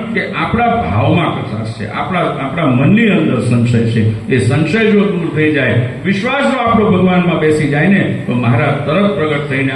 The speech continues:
આપણા જીવનો ઉદ્ધાર કરે, એમાં કોઈ શંકા. એક ગામની અંદર એક ડોશીમા હતા.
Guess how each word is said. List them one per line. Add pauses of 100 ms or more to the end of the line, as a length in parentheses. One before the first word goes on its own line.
આપણા
જીવનો (100)
ઉદ્ધાર (100)
કરે, (280)
એમાં
કોઈ
શંકા.
એક
ગામની
અંદર
એક
ડોશીમા
હતા.